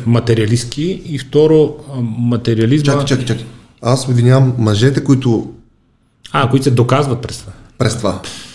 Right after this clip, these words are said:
Speaker 2: Жената е нещо, без което не можем, и всичко се цели за нея, но тя не е виновна. Тя, тя си е жена, тя си иска каквото си иска.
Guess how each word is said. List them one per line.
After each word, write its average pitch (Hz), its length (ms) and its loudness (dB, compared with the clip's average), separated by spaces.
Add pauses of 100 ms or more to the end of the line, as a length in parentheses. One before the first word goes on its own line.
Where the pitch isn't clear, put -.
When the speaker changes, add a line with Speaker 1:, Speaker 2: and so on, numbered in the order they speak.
(880)
Speaker 2:
Жената 143 600 0
е - 40 2
нещо, 151 300 0
без 143 120 -2
което 156 260 2
не 143 80 4
можем, 143 560 4
и 120 80 -2
всичко 131 320 -2
се 123 140 -6
цели 143 220 4
за 135 160 2
нея, 151 320 2
но 113 180 -2
тя 143 180 0
не 143 120 4
е 156 80 2
виновна. 120 500 2
Тя, 131 140 0 (240)
тя 139 320 -2
си 151 140 -4
е 143 40 2
жена, 175 320 0
тя 127 140 0
си 143 380 -6
иска 160 220 -6
каквото 143 260 -4
си 175 60 -2
иска. 175 260 -4